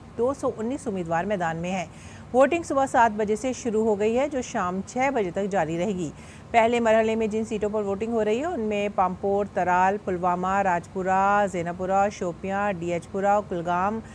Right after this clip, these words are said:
देवसर, डोरू, कोकरनाग, अनंतनाग वेस्ट, अनंतनाग, श्री कफवारा, बजबहरा, शानीगाज, अनंतनाग, मशरक़ी पहलगाम शामिल हैं। आंद्रवाल, किश्तवाड़, पडर नागासैनी,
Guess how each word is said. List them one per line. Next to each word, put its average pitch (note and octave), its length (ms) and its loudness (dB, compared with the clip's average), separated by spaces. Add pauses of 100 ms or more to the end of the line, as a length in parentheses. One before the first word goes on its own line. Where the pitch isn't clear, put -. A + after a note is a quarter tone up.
(260)
देवसर, A3 680 4 (640)
डोरू, A#3 480 2 (540)
कोकरनाग, A3 600 2 (140)
अनंतनाग G3+ 680 0
वेस्ट, G3+ 460 0
अनंतनाग, G3 540 0 (280)
श्री A3+ 260 -2 (240)
कफवारा, G3+ 580 4 (220)
बजबहरा, G3+ 680 2 (440)
शानीगाज, G3 600 4
अनंतनाग, G3 600 0 (100)
मशरक़ी F#3+ 420 -4
पहलगाम F3+ 440 -2
शामिल E3 380 -2
हैं। D#3+ 140 -2 (480)
आंद्रवाल, C4+ 420 6
किश्तवाड़, A#3 560 4 (720)
पडर G#3+ 200 2
नागासैनी, G3+ 640 0